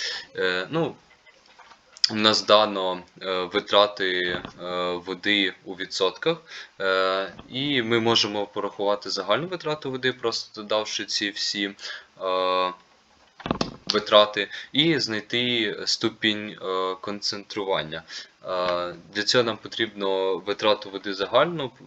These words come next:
поділити на затрату води, віднявши зага-, е, витрату води на випаровування. І можемо провести ітераційні, е, розрахунки, е, змінюючи значення ж-, нашого Ж П,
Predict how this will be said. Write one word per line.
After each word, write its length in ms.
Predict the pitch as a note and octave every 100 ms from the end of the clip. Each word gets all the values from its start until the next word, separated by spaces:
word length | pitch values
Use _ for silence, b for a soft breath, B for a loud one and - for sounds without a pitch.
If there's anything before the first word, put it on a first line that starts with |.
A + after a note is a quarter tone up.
| B B B
поділити 480 | G#2+ G2+ G#2 A2+ G#2+
на 200 | G2 G2
затрату 580 | G2 F#2+ G#2 G2+ G2+ F#2
води, 540 | F#2+ F#2+ A#2+ D#3 D3 -
віднявши 720 | G2 G#2 G#2+ - - G2+ G2 E2+
зага-, 440 | - F#2+ G2 G#2 - - -
е, 200 | F#2 F2+
витрату 420 | F2+ F#2+ G#2+ G#2 F#2+
води 180 | F#2+
на 100 | G#2
випаровування. 720 | F#2+ F#2+ - F#2 F#2 E3+ F3+ E3 B B B
І 140 | C#3 D3+
можемо 440 | A#2+ C3 A#2 A2
провести 720 | - G#2+ A2+ A2+ - G#2 G2 -
ітераційні, 760 | G2+ - G#2 G2+ - G#2 G2 F#2+ B B B -
е, 200 | F#2+ F#2
розрахунки, 840 | F#2+ - G#2 E3 G3+ - C3+ A#2+
е, 540 | A2 - G2 F#2 F#2
змінюючи 760 | F#2 G#2 A2 G#2+ G2+ F#2+ - F#2+
значення 600 | F#2+ G2+ G2+ G2 F#2 F#2
ж-, 120 | F#2 F#2+
нашого 420 | G2 - G2+ F#2+
Ж 180 | F#2 F#2+
П, 240 | A#2 D3